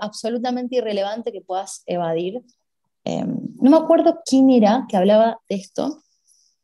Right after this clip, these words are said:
Eh, no me acuerdo sinceramente si era Codman o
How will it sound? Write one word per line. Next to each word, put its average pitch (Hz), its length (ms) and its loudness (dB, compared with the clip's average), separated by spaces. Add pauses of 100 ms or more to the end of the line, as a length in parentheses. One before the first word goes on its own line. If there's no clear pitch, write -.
(840)
Eh, 185 400 -6
no 240 120 8
me 233 80 6
acuerdo 220 260 4
sinceramente 208 500 2
si - 140 -4
era 175 160 -4
Codman 214 640 2
o - 40 -20